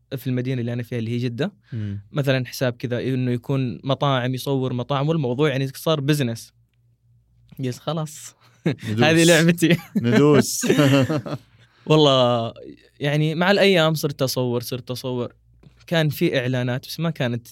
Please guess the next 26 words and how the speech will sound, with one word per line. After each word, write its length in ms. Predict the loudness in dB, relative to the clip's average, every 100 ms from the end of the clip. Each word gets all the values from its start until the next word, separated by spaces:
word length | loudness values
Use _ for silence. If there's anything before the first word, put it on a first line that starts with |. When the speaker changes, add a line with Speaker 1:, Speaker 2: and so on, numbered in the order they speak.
| -4
Speaker 1:
ذيك 220 | -4 -4
ال-، 260 | -6 -6
يعني 420 | -10 -8 -6 -6 -6
هو 240 | 0 2 2
بالأصح 380 | 4 2 2 0
أنا 100 | 2
كنت 200 | 2 0
أدور 300 | 0 0 -2
محتوى، 380 | -6 -6 -4
ما 100 | -4
كان 160 | -4 -2
Speaker 2:
مم. 80 | 0
Speaker 1:
موضوع 300 | 0 0 0
الفلوس 500 | -2 -4 -4 -4 -4
يهمني 440 | -4 -2 -4 -8
كثير. 460 | -12 -6 -2 -2 -6 _ -20 -18
Speaker 2:
مم. 100 | -4
Speaker 1:
كان 160 | 0 2
أكثر 300 | 0 0 -2
شيء 340 | 0 -2 -2 -8 -8
يهمني 440 | -4 -2 -2 -4
إنه، 260 | -4 -6 -8 -14 _ _ -16 -6
إنه 200 | -2 -2
يكون 220 | -2 -4
عندي 180 | -4 -4
محتوى. 380 | -8 -10 -14